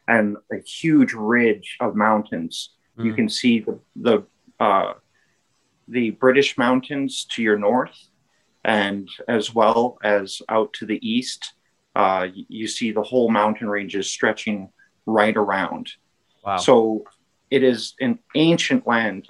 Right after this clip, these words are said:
Speaker 1: at the bottom of an ancient, ancient lake bed. And this area was not glaciated during the last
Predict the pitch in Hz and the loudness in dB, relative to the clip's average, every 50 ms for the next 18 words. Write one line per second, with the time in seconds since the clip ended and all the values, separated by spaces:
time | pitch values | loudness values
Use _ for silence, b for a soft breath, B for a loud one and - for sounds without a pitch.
0 | - _ - 120 - - 123 117 - - 117 110 123 123 123 120 113 - 117 113 | -10 _ -2 -2 0 0 -2 -4 0 2 4 6 6 6 6 4 2 0 -2 -4
1 | 110 107 104 - _ _ 135 151 165 175 170 - - - 104 92 - - 127 131 | -4 -4 -6 -6 _ _ 0 2 2 2 0 -2 -6 -6 -6 -6 -2 0 2 2
2 | 135 131 - - 113 92 - 101 107 117 127 127 _ _ - 92 85 85 76 - | 2 2 0 -2 -4 -4 -2 0 0 0 0 -2 _ _ -2 -2 -2 -2 -4 -8
3 | _ _ _ _ _ _ _ _ - 110 113 113 107 135 175 180 - - - 131 | _ _ _ _ _ _ _ _ -2 0 2 4 4 4 4 4 2 0 0 2
4 | 139 151 180 180 131 104 101 104 98 104 107 104 131 127 127 131 127 - - 117 | 4 4 2 2 0 -2 -2 -4 -4 -6 -10 -8 -4 -4 -4 -4 -4 -8 -10 -6
5 | 120 120 139 151 - - 120 104 101 98 95 - 92 92 - - _ _ _ - | -4 -4 -4 -6 -8 -10 -8 -8 -6 -6 -6 -6 -6 -6 -8 -12 _ _ _ 0
6 | 139 127 120 113 110 110 107 107 98 98 104 107 110 110 113 - - | 2 2 2 0 0 0 0 0 2 2 2 2 2 2 0 -4 -10